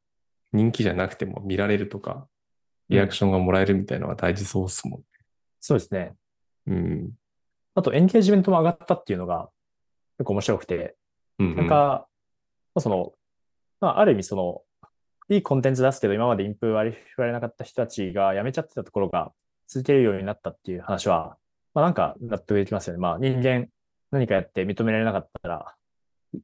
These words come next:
Speaker 2: 辞めちゃうと思うんで。
Speaker 1: うん。
Speaker 2: はい。まあ、それよりは、ちゃんとその、褒めてもらったり、ある程度数値に効果が出た方が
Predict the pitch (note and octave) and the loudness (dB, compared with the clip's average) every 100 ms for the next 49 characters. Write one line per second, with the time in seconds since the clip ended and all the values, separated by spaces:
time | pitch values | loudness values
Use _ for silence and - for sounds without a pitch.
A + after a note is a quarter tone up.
0 | - A2 A2 - _ - G2+ F2+ F2 D#2+ | 0 2 2 -2 _ -2 0 -2 -4 -6
1 | D#2 - - _ _ _ - G2 F2+ G#2 | -8 -12 -20 _ _ _ -2 0 0 -6
2 | _ _ _ _ _ _ A2+ F2+ E2+ - | _ _ _ _ _ _ -2 -2 -4 -12
3 | _ _ _ _ _ - C3+ C#3+ A2 F2 | _ _ _ _ _ -8 2 4 6 4
4 | - - - _ _ _ _ _ A#2+ A2+ | 0 -8 -20 _ _ _ _ _ -4 0
5 | G#2+ G2 - _ _ _ _ - A#2+ F#2+ | 2 2 0 _ _ _ _ -2 0 0
6 | F2+ - _ _ _ G#2+ F2+ E2 - _ | -4 -6 _ _ _ 0 0 -4 -14 _
7 | _ _ _ _ B2+ B2+ C#3 C3+ - D3 | _ _ _ _ -4 2 4 4 2 0
8 | G2 - F2 A2 G2 F#2 F#2+ F2+ - F2 | 0 -4 -8 -6 -4 -2 -2 -4 -4 -2
9 | E2 D#2+ - | -2 -4 -6